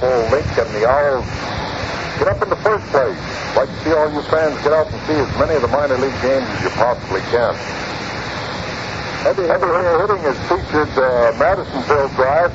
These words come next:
to the top spot in the Kitty League. The Miners, who are at home tonight and tomorrow night with Paducah, providing the opposition, also lead the Kitty League in team batting with a mark of two hundred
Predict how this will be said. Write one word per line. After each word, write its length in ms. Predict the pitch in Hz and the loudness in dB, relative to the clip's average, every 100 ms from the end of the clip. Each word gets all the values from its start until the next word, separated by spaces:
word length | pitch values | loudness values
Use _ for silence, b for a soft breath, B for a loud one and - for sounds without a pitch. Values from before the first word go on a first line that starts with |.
| 139 | 2
to 60 | 127 123 117 131 135 | 2 2 0 -2 -2
the 80 | - | 0
top 160 | 135 156 - | 0 0 -4
spot 220 | - 143 147 | -2 0 0
in 60 | |
the 60 | 113 - | -6 -2
Kitty 160 | 185 170 | 0 2
League. 400 | 120 117 160 - - - - - - | 2 2 0 -2 -4 -6 -8 -8 -2
The 40 | 104 | 0
Miners, 440 | 147 185 170 165 | 2 2 2 0
who 160 | 139 139 | 4 4
are 80 | 123 | 4
at 60 | |
home 220 | 131 180 151 | 2 0 -2
tonight 400 | 135 156 175 - | 2 2 2 -2
and 320 | 120 127 139 | -2 0 0
tomorrow 400 | 123 160 196 151 | 0 2 2 2
night 320 | 120 107 131 - - - - | 2 2 2 -2 -10 -8 -2
with 160 | 101 117 - | -2 -2 0
Paducah, 460 | 160 190 - 151 - - - - - - | 2 2 2 0 -2 -10 -8 -8 -8 -4
providing 400 | 98 110 135 131 | 0 2 2 0
the 100 | 117 | 2
opposition, 560 | 131 131 120 117 123 170 | 2 2 -2 -2 -2 2
also 380 | 139 135 113 123 | 2 2 -2 -2
lead 160 | 127 131 | 0 -2
the 80 | 117 - | -4 -2
Kitty 160 | 156 | -2
League 320 | 135 156 185 | 0 0 0
in 80 | 147 123 | -2 -2
team 160 | 170 185 | -2 0
batting 320 | 156 165 190 170 | 2 2 2 0
with 100 | 127 | 0
a 80 | |
mark 320 | 123 156 190 - | 2 2 2 0
of 140 | 113 - | -2 -2
two 140 | 202 | 0
hundred 320 | 175 185 156 | 2 0 -2